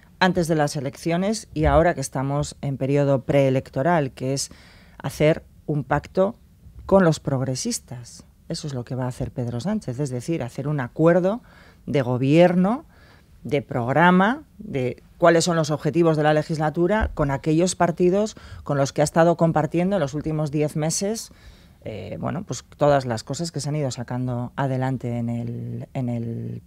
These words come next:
Congreso de los Diputados. Si Pedro Sánchez hubiera querido pactar con Ciudadanos, ya lo hubiera hecho. Ahora no estaríamos en elecciones y sumaría ciento ochenta escaños. Hubiera renunciado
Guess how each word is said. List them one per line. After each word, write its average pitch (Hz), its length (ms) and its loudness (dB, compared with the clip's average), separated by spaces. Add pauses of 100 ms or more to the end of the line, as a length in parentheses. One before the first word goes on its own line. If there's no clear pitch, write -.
Congreso 139 380 -2
de 123 40 0
los 120 120 -4
Diputados. 151 520 0 (340)
Si - 200 0
Pedro 226 260 6
Sánchez 214 320 2
hubiera 170 300 2
querido 175 300 2
pactar 165 280 -2
con 170 140 -2
Ciudadanos, 160 500 0
ya 175 100 2
lo 226 80 2
hubiera 139 240 0
hecho. 147 360 -6 (100)
Ahora 151 160 2
no 175 80 2
estaríamos 143 440 0
en 127 80 -4
elecciones 170 560 -4
y 147 80 -4
sumaría 151 420 0
ciento 180 320 0
ochenta 127 260 -4
escaños. 120 540 -6 (420)
Hubiera 147 460 4
renunciado 143 800 2